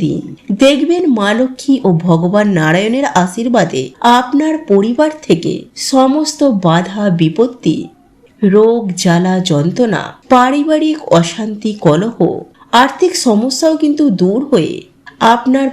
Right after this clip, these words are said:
পরিবারে ভরে উঠবে সুখ শান্তি ও সমৃদ্ধিতে। এই দিন কিন্তু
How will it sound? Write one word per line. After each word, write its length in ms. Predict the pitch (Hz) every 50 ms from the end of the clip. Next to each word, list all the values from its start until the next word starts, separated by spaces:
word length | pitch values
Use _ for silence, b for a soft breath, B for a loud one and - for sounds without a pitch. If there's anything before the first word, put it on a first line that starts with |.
| -
পরিবারে 420 | 226 214 214 226 214 233 226 226 226 196 180
ভরে 220 | - 175 180 214 262 277 269
উঠবে 300 | 196 175 165 - 139 131 131 175 - - b b b b - -
সুখ 220 | - 285 339 349 339 - - -
শান্তি 400 | 254 226 233 233 233 - 269 254 - -
ও 20 | 214 220 214 -
সমৃদ্ধিতে। 800 | - 233 185 190 202 208 247 240 - - - - - - 151 - - - - - _ _ b b b b _ _
এই 200 | 262 262 277 285 262 196 -
দিন 160 | 226 240 262 277 294 -
কিন্তু 280 | 294 294 277 285 -